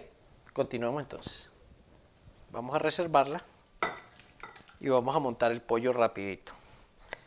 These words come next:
Entonces van a ver cómo van a tener una comida fácil, rápida y sobre todo deliciosa, porque esto queda de maravilla. Ok, entonces aquí ya eché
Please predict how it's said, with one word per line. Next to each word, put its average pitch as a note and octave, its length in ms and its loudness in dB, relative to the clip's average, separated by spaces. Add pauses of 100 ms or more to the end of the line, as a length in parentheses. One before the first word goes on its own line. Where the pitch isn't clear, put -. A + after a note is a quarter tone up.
(200)
Entonces C3 200 0
van D3 160 8
a D3 40 10
ver D3+ 100 10
cómo D#3 200 2
van D3+ 80 8
a D3+ 60 2
tener B2 340 2
una D3 200 2
comida B2 480 2 (880)
fácil, F3+ 420 6 (120)
rápida G3 520 6
y B2+ 200 -4 (180)
sobre B2 280 0
todo D#3 240 4
deliciosa, C#3 600 0 (520)
porque C3+ 220 -8
esto D3 200 -4
queda F#3 320 4 (880)
de C#3+ 140 0
maravilla. C#3 520 2 (720)
Ok, F3 160 -2
entonces F#3+ 440 6
aquí A3+ 220 8
ya G3+ 120 6
eché G#3 520 6